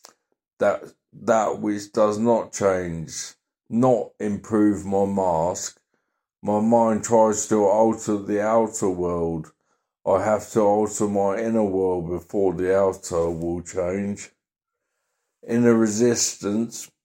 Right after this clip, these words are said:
has, has to get dropped. We are deluded that we are actually creating a better life. The more the mind gets involved, the more fragmented the world becomes.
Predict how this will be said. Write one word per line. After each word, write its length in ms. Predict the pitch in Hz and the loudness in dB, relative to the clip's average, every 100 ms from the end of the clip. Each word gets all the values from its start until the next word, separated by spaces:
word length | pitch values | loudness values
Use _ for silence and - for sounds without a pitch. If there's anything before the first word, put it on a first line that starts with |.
| _ _ _ _ _ _ _ _ | _ _ _ _ _ _ _ _
has, 260 | 113 107 | -2 -2
has 580 | - - 123 120 - - | -4 -6 0 0 -2 -6
to 120 | - 101 | -4 -4
get 320 | 104 98 - | -2 -4 -2
dropped. 640 | 123 117 90 - - - - _ _ _ _ _ _ _ _ _ _ _ | 2 2 2 -6 -18 -20 -20 _ _ _ _ _ _ _ _ _ _ _
We 160 | 104 113 | 2 6
are 240 | 117 120 98 | 8 6 4
deluded 840 | 113 113 127 135 117 104 92 87 | 2 6 6 6 4 0 -4 -2
that 260 | 101 - | -2 -2
we 160 | 101 107 | -2 2
are 340 | 107 104 107 | 4 4 2
actually 420 | 110 - 113 107 101 | 0 -4 -4 -4 -4
creating 680 | - 107 104 104 101 101 | -2 0 0 0 -2 -4
a 80 | 101 | -4
better 320 | 92 104 98 | -2 -2 -2
life. 420 | 92 90 92 98 - _ _ _ _ _ _ _ _ _ | 0 2 2 0 -6 _ _ _ _ _ _ _ _ _
The 80 | 104 | -2
more 340 | 110 123 123 113 | 2 6 6 4
the 100 | 113 | 4
mind 400 | 117 117 113 104 | 6 6 4 0
gets 340 | 107 101 98 | -4 -4 -6
involved, 600 | 101 90 98 104 107 98 | -8 0 2 4 2 -4
the 80 | 110 | -2
more 320 | 113 113 101 | 0 2 0
fragmented 1120 | - 104 110 104 104 113 113 113 - 107 101 | -4 -4 -4 -4 -4 -2 -2 -2 -2 -2 -2
the 80 | 110 | -2
world 420 | 110 120 120 107 | 2 4 4 2
becomes. 840 | 90 85 95 92 87 80 71 - | -4 -4 -2 -2 -2 -8 -10 -14